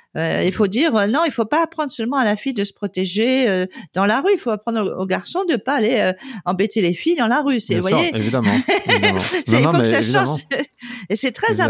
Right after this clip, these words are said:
Speaker 1: important. Donc, il y a les, les, les, les, les mères, euh, sont, euh, responsables, euh, dans, dans le sens où,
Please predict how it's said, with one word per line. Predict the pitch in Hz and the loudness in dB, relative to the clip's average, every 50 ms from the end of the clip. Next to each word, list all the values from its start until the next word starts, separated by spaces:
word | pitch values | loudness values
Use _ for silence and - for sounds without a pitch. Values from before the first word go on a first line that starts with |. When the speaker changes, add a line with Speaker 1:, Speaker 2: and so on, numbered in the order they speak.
| 208 339 | 0 0
Speaker 1:
important. | - - - 427 392 | -2 -2 -2 -2 -2
Donc, | 285 254 - - | -2 -2 -2 0
il | 254 | -2
y | |
a | 226 220 - 277 240 - | -2 -2 -4 -10 -10 -4
les, | - 240 254 240 - | 0 0 0 0 2
les, | - 269 262 247 - - - | 0 0 0 0 -2 -4 -2
les, | 220 208 202 208 202 196 | 0 2 2 4 4 2
les, | 202 196 190 165 - 175 | 2 2 2 2 2 2
les | 180 180 175 | 2 2 4
mères, | 202 285 370 381 349 269 170 - - - - - 202 170 - 170 | 4 4 4 4 4 2 0 -2 -6 -20 -20 -20 -20 -12 -6 -4
euh, | 180 180 190 190 | -4 -2 -2 -4
sont, | 185 - - - 381 381 339 254 | -6 -6 -4 -2 0 0 2 2
euh, | 214 196 185 180 180 180 175 180 | 2 2 0 0 0 0 0 2
responsables, | 220 240 233 - - 240 226 - - 320 339 330 254 220 | 0 0 -2 -2 -6 -6 -6 -4 -2 -2 0 0 0 0
euh, | 202 196 190 190 185 | 0 0 0 0 -2
dans, | 180 185 180 | -2 -2 -2
dans | 170 196 208 | -2 0 -2
le | 202 | -2
sens | - - 311 302 285 - - | -2 -2 -2 -4 -2 -2 -2
où, | 240 214 | -2 0